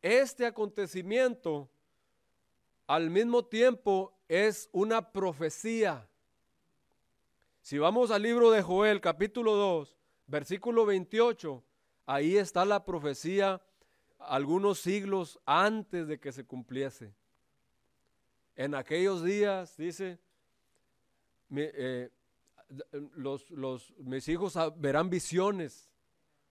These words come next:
derramaré de mi espíritu sobre ellos",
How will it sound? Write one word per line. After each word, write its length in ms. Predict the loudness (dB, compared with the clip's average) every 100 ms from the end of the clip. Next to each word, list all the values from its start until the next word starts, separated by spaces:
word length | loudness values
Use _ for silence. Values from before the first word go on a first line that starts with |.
| _ _ _ _ _
derramaré 680 | -6 -4 -4 -6 -6 -2
de 100 | 0
mi 120 | 0 -2
espíritu 720 | -6 -4 -2 -2 -2 -6 -14
sobre 500 | -8 -6 -4 -2 -2
ellos", 380 | -2 -4 -8